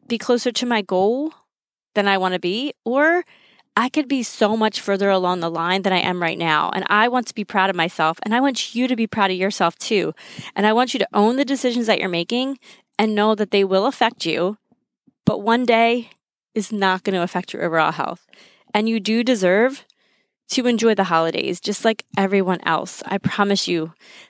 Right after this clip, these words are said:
that one meal will not destroy it, and don't beat yourself up about it.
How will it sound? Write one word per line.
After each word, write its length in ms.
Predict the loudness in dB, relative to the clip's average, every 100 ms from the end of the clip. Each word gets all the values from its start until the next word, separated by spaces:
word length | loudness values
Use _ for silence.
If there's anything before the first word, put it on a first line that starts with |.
| _
that 160 | 0 2
one 420 | 2 4 2 -4 0
meal 460 | 4 4 2 0 -6 _ _ _ _ _ -2
will 100 | 2
not 180 | 2 2
destroy 380 | -4 -6 -8
it, 260 | -10 -14 _ -6
and 200 | -4 -2 0
don't 240 | 0 0
beat 120 | -4
yourself 360 | -4 -4 -6 -6
up 100 | -14
about 260 | -10 -10
it. 100 | -10